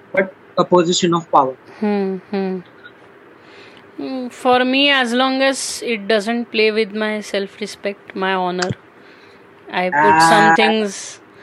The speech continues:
Speaker 1: beautiful.
Speaker 2: on, uh,
Speaker 1: It is
Speaker 2: top
Speaker 1: just
Speaker 2: of
Speaker 1: beautiful.
Speaker 2: my life, you know. There are some principles I live with, and I keep some things on my, on the priority.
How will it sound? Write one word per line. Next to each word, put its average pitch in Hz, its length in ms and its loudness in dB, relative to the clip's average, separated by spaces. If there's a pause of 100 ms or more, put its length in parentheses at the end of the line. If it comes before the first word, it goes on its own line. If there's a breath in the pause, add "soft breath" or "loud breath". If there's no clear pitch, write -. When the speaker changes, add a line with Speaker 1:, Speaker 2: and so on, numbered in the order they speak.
(320 loud breath)
Speaker 1:
beautiful. 196 720 6
Speaker 2:
on, 214 260 0
uh, 190 760 -2 (520)
Speaker 1:
It 180 120 -6
is 185 160 4
Speaker 2:
top - 20 6
Speaker 1:
just 175 260 6
Speaker 2:
of 233 40 4
Speaker 1:
beautiful. 151 200 0
Speaker 2:
my 208 80 0
life, 180 300 -2
you 208 80 -6
know. 233 160 -8 (100)
There 214 220 0
are 233 120 2
some 233 240 -4
principles 214 540 -4
I 208 80 2
live 196 240 -2
with, 254 180 -2 (1000 loud breath)
and 185 220 -2 (260)
I 196 360 0
keep 220 220 -6
some 220 260 -2
things 214 240 -4
on 208 240 -2
my, 240 180 -4
on 208 200 -2
the 254 100 0
priority. 180 520 -2